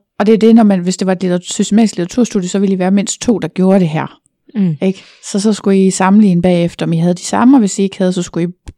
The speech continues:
Speaker 1: have en eller anden strategi for, hvordan I blev enige.
Speaker 2: Mm.
Speaker 1: Men det her, det er fint nok for dig.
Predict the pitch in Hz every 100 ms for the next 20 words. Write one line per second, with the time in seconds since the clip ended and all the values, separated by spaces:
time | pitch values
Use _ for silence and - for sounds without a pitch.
0 | _ 185 208 190 180 180 180 180 196 180
1 | 165 165 175 175 - 175 175 165 _ -
2 | - 226 196 196 226 208 214 254 233 185
3 | 185 - 190 160 175 202